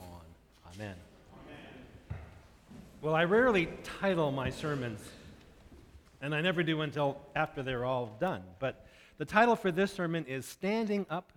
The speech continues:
Speaker 1: to Bullies. Standing Up to Bullies. Bullies. Speaking of which, I just heard between the services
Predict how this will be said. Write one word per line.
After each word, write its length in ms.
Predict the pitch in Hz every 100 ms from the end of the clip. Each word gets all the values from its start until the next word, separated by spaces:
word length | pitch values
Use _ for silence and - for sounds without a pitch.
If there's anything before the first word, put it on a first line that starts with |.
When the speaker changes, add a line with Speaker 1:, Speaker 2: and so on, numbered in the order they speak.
| -
Speaker 1:
to 100 | 143
Bullies. 680 | 131 151 123 98 87 - - _ _ _ _ _ _ _ _ _
Standing 680 | - 151 156 170 165 170 -
Up 220 | 127 - _ _ - -
to 80 | 123
Bullies. 840 | 113 110 160 131 98 82 - - _ _ _
Bullies. 380 | 123 90 82 - _ _ _ _ _ _ _ _ -
Speaking 300 | 262 220 180
of 80 |
which, 300 | 170 226 151 -
I 160 | 214
just 260 | 254 202 190
heard 280 | 185 175 151
between 320 | 147 175 156
the 80 | 139
services 640 | - 175 160 - 101